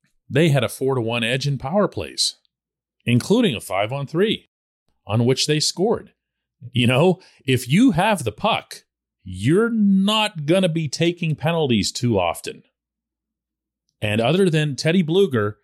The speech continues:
getting called for a ticky-tacky slash at eight fifty-eight of the first period, that was it. That was it.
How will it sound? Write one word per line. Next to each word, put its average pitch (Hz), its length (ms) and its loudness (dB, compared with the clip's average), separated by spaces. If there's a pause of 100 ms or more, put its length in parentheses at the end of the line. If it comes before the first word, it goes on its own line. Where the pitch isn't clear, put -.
(680)
getting 131 240 2
called 127 320 -2
for 117 120 0
a 95 60 0
ticky-tacky 139 720 -2
slash 117 580 0
at 92 80 -4
eight 123 160 0
fifty-eight 139 560 0
of 107 80 -4
the 95 60 -10
first - 360 -10
period, 165 460 0
that 165 180 -4
was 208 180 0
it. 254 420 -2 (720)
That 180 200 0
was 277 220 2
it. - 400 -4